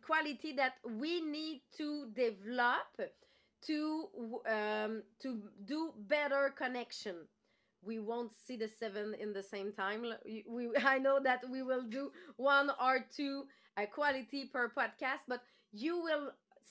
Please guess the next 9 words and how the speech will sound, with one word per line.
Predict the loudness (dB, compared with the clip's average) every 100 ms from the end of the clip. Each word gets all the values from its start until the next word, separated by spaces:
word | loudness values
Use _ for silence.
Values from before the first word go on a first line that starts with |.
| -12
see | -6 -6 -2 6
how | 6 6 0
can | -2 -2
you | -2 -2 -2 -4 2
develop | 6 6 6 4 4 2 -2 2
by | 4 4 2
yourself | -2 -4 -4 0 2 2 -2 -12 _ _ _ -6
this | -4 -4 -8
connection | -6 -4 -4 -6 -8 -8